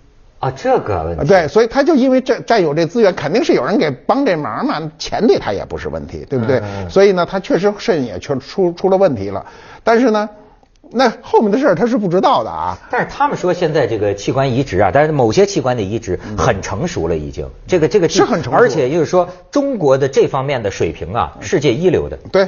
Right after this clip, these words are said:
Speaker 2: 对。
Speaker 1: 你看，比如说中国医生
Speaker 2: 器官移植并不难，
Speaker 1: 啊。
Speaker 2: 难的是后面的事儿，就是他怎么克服他的排异，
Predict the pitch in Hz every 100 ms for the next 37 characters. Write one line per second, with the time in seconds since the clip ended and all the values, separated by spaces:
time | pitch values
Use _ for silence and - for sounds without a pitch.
0 | - 160 123 120 120 113 185 190 165 160
1 | 247 240 214 214 170 160 175 143 131 170
2 | 98 78 110 123 123 185 208 185 285 107
3 | 69 69 80 - - 110 104 131 151 -
4 | - 92 101 - 143 151 160 - 98 123
5 | 175